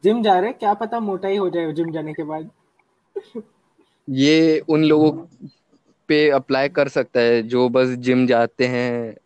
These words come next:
Speaker 2: जिम जाने के लिए, maybe।
Speaker 1: अच्छा, ऐसा भी,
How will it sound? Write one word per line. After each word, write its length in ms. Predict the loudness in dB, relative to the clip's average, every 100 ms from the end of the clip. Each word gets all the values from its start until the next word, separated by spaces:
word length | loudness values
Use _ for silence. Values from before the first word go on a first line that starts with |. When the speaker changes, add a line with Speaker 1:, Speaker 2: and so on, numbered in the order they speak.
| _ _ _ -12
Speaker 2:
जिम 280 | -2 -2 2
जाने 340 | 0 0 -4
के 100 | -6
लिए, 220 | -8 -8
maybe। 260 | -8 -10 -10 -16 _ _ _ _ _ _ _ _ _ _ _ _ _ _
Speaker 1:
अच्छा, 200 | -12 -8
ऐसा 320 | -6 -6 -6
भी, 120 | -4